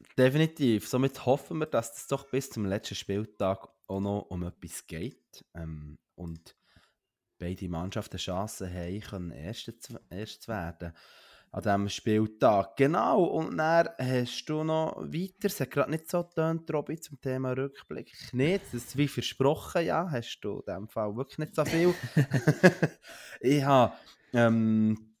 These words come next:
drei Sachen, wo, wo ich mir unter der Woche aufgeschrieben habe.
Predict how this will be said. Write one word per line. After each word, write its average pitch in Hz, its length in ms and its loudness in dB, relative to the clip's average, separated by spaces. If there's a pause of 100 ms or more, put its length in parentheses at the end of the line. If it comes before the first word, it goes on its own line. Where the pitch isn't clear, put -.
(120)
drei 185 160 4
Sachen, 208 840 2
wo, 110 360 0
wo 98 320 -4
ich 120 180 -6
mir 123 300 0
unter 98 180 -2
der 104 180 -4
Woche 127 320 -4
aufgeschrieben 160 680 -4
habe. 165 260 4